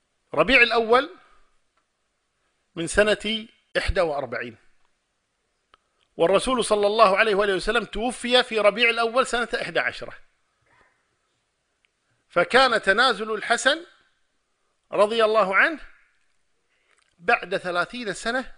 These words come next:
من وفاة النبي صلى الله عليه وآله وسلم، وهي التي سماها النبي صلى الله عليه وسلم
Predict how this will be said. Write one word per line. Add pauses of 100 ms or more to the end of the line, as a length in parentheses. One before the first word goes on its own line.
(420)
من
وفاة
النبي
صلى
الله
عليه
وآله
وسلم، (960)
وهي
التي
سماها
النبي
صلى
الله
عليه
وسلم